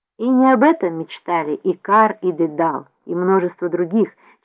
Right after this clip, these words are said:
чьи имена остались нам неизвестны. И об этом,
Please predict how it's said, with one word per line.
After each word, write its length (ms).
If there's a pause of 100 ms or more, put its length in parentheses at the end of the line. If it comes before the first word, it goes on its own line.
чьи 160
имена 320
остались 560
нам 260
неизвестны. 840 (1160)
И 140
об 180
этом, 380